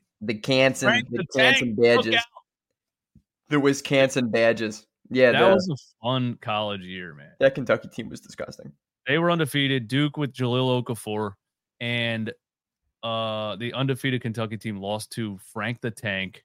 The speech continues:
Speaker 2: Kaminsky at, at, uh, what did I say? Kansas? No.
Speaker 1: Wisconsin.
Speaker 2: Wisconsin. You know who else
Speaker 1: Wisconsin.
Speaker 2: was on that team? Sam Decker.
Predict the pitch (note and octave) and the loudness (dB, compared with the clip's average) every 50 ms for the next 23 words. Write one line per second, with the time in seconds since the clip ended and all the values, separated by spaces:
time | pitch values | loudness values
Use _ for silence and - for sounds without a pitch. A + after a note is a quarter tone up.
0 | _ _ - A2+ G#2 F#2+ F#2 F#2+ F#2 - - F#2+ F2 F2 F2+ - _ _ _ _ | _ _ -8 -6 -4 -4 -4 -6 -6 -8 -10 -10 -10 -10 -12 -16 _ _ _ _
1 | _ _ _ _ _ _ _ - G#2 F#2+ F#2 F#2 _ _ - G#2 F#2+ F#2+ F#2 F#2 | _ _ _ _ _ _ _ -6 -6 -4 -4 -6 _ _ -10 -8 -6 -6 -6 -6
2 | F2+ F2+ F2 E2+ E2+ D#2+ E2 G2 A#2+ - _ _ _ - A#2+ C3 C#3 D3 C#3+ - | -6 -6 -6 -8 -8 -10 -12 -16 -18 -20 _ _ _ -6 -4 -2 -2 -2 -2 -2
3 | - D3+ D3+ D3 C#3+ _ _ _ _ _ _ _ _ _ _ _ - G#2+ A2 B2+ | -4 -4 -4 -6 -8 _ _ _ _ _ _ _ _ _ _ _ -10 -6 -6 -6
4 | C3+ D3+ D#3 D#3 - - _ _ _ _ _ _ _ _ _ - - G#2 G2 - | -4 -6 -8 -10 -10 -16 _ _ _ _ _ _ _ _ _ -8 -6 -4 -2 -2
5 | C3 B2 A2 G2+ - _ _ _ _ _ _ _ _ _ - A2+ A2 - - - | -2 -4 -4 -10 -20 _ _ _ _ _ _ _ _ _ -8 -6 -6 -6 -4 0
6 | A2+ A#2 C3 C#3 C#3+ C#3 C3 A#2+ - - - - _ _ - A#2+ C3+ C#3+ D3+ D#3 | 2 4 4 4 2 2 0 -2 -6 -10 -14 -16 _ _ -4 0 2 4 6 6
7 | D3 D3+ - D#3+ D#3+ C3+ F#3 - D#3+ D#3+ D#3+ D#3 C3 - D#3+ D#3+ D3+ C#3 B2+ _ | 6 6 4 2 0 0 0 0 2 2 2 2 2 0 0 0 0 -2 -4 _
8 | _ _ _ - - - D#3+ D3+ D#3 E3 E3 D3+ B2 G#2+ C#3+ C#3+ D3 - C3+ G2 | _ _ _ -10 -6 0 2 4 4 4 4 2 2 4 4 4 4 2 0 -2
9 | E2+ - | -2 -6